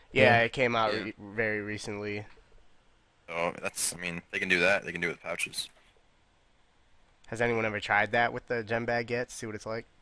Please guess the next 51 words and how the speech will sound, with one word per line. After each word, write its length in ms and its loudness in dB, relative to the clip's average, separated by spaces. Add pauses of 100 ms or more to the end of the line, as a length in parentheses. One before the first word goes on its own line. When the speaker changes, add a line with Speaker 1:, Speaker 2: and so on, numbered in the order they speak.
Speaker 2:
I've 260 -8
not 140 -6
used 320 -4
it 80 0
since 240 2
I 40 2
finished 380 0
thieving. 360 2 (260)
Speaker 1:
Yeah, 260 -2
me 140 -6
Speaker 3:
I'm 60 0
actually 160 0
Speaker 1:
neither. 180 -4
Speaker 3:
gonna 100 -8
load 100 -14
right 140 -12
now 160 -12
so 160 -18
I 40 -20
can 120 -20
see 220 -12
when 120 -10
I 60 -6
next 300 -8
bank. 400 -8 (600)
Speaker 1:
Yeah. 340 -6 (640)
So, 160 -20 (160)
I, 220 -6
I 140 0
don't 100 2
really 180 -2
like 220 -4
the 140 -6
idea 280 -6
of 100 -12
that. 280 -8 (960)
But, 160 -16 (1300)
all 100 2
right. 340 2
Speaker 3:
Yeah, 140 -4
I 20 -2
wouldn't 220 -8
really 140 -10
care 180 -12
that 100 -10
much 180 -10
either 160 -6
way. 180 0
It's 140 -8
kind 200 -6
of 80 -4